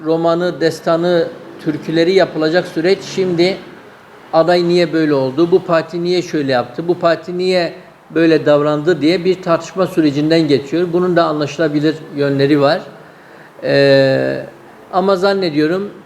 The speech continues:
e, bir Ekim'le birlikte biraz daha sahada görünürlüğümüz artacak. İl başkanlarımız, teşkilatlarımız daha önceki dönemlerde olduğu gibi tekrar, e, saha çalışmaları ve yerel gündeme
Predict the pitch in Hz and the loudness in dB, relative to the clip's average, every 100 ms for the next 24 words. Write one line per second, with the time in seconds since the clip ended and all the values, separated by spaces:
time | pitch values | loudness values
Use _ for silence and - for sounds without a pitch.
0 | - - - 135 135 127 147 190 175 - | -20 -20 -14 -6 -6 -4 2 2 2 -8
1 | 170 - - 160 156 - 147 131 151 165 | -8 -8 -4 -4 -6 -8 -6 -2 -2 0
2 | 139 - 180 196 196 175 185 156 156 165 | -2 -4 -2 -2 0 2 4 2 0 -2
3 | 165 160 143 147 143 139 135 139 139 139 | -4 -6 -4 -2 0 2 2 2 2 0
4 | 160 151 135 127 117 151 - - - - | 0 0 0 -4 -8 -8 -10 -20 -20 -20
5 | - - - - 175 165 151 147 - 147 | -20 -20 -20 -8 -2 0 0 -2 -4 -6
6 | 143 139 139 143 - - - - 151 139 | -2 -2 -2 -4 -8 -20 -20 -10 -8 -6
7 | - 147 139 151 139 139 147 - - - | 0 0 0 0 0 2 0 -4 -14 -18
8 | - - - 147 151 156 135 135 139 139 | -20 -20 -4 0 0 0 -4 -6 -4 -2
9 | 135 135 135 147 139 127 143 131 131 143 | 0 0 2 4 4 2 0 0 -2 -2
10 | 160 156 - 143 139 - - - - - | -2 -2 0 0 0 -10 -20 -20 -20 -20
11 | - - - 151 151 151 147 135 - 139 | -16 -12 -6 0 0 0 -2 -2 -2 0
12 | 135 135 139 139 135 135 147 127 131 131 | 2 2 4 4 4 2 2 0 -2 0
13 | 135 143 143 | 2 0 -2